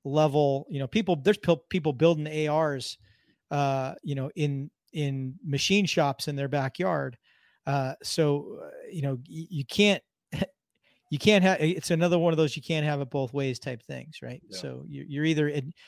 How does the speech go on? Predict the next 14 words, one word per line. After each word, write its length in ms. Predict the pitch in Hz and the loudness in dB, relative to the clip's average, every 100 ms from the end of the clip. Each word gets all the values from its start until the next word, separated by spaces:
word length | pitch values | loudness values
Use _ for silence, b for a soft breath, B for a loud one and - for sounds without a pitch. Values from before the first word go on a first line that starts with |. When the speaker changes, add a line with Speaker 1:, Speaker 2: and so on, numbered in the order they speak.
| B | B
Speaker 1:
you're 140 | 156 180 | 6 8
either 160 | 170 | 8
admitting 420 | 156 170 240 240 | 6 6 6 6
that 120 | 202 185 | 4 0
you're 100 | 160 | -2
just 180 | 160 - - | -2 -6 -2
banning 300 | 180 170 151 | 0 0 -4
purely 320 | - 196 180 | -2 0 0
cosmetic 500 | - 165 147 156 147 | 0 0 0 -6 -6
shit 220 | - 156 | -6 -6
because 220 | 147 151 | -6 -6
it 120 | 139 | -6
looks 220 | 151 139 - | -8 -8 -8
scary, 560 | - 185 180 151 135 | -4 0 2 0 -2